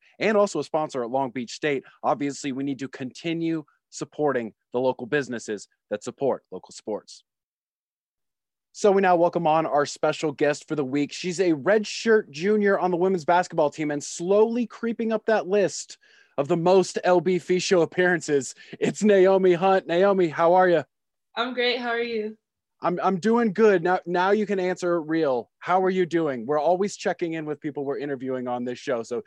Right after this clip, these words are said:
Speaker 1: you're doing okay? All good?
Speaker 2: Yeah, I'm all good.
Speaker 1: All right, good. Now, are you staying at home? Are you in the dorms? Are you nearby campus?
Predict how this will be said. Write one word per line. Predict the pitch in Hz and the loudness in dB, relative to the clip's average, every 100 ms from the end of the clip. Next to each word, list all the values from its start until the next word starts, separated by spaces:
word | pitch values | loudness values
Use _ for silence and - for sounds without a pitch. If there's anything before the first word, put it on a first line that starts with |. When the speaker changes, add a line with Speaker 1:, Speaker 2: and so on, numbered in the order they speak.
| _ - | _ -6
Speaker 1:
you're | 151 | -2
doing | 175 185 | 0 2
okay? | 175 175 175 175 | 0 0 0 0
All | 151 | -2
good? | 156 165 156 _ _ _ _ - | -2 -2 -2 _ _ _ _ -6
Speaker 2:
Yeah, | 240 214 208 | -2 -2 -2
I'm | 214 | -4
all | 208 190 | -6 -6
good. | 180 185 - | -6 -8 -8
Speaker 1:
All | 123 156 | -6 -4
right, | 131 117 | -4 -4
good. | 151 143 131 101 _ _ - | -6 -2 -4 -4 _ _ -6
Now, | 165 | -2
are | 170 | 0
you | 202 | 0
staying | 247 - 240 233 190 | -4 0 0 0 -4
at | - | -4
home? | 165 196 262 269 262 _ _ - | -2 0 0 -4 -8 _ _ -4
Are | 160 | -2
you | 190 | -2
in | 190 | -4
the | |
dorms? | 143 170 214 190 | -4 -4 -4 -4
Are | 175 | -6
you | 175 | -6
nearby | 175 175 170 160 160 | -6 -6 -4 -4 -4
campus? | 160 165 214 233 | -6 -8 -8 -8